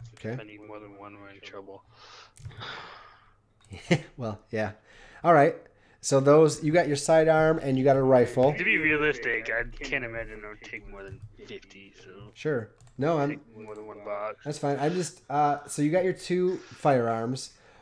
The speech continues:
Speaker 1: What were you thinking about for your s-, your gear that you thought you should,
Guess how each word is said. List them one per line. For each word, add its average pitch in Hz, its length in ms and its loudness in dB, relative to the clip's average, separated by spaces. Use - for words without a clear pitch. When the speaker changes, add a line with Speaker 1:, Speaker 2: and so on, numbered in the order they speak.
Speaker 1:
What 156 260 0
were 185 100 -2
you 175 160 -2
thinking 160 380 -4
about 139 380 2
for 131 180 -2
your 123 220 0
s-, - 280 -6
your 120 160 -6
gear 110 420 -2
that 101 120 -6
you 110 160 -8
thought 104 240 -6
you 107 80 -8
should, 104 220 -10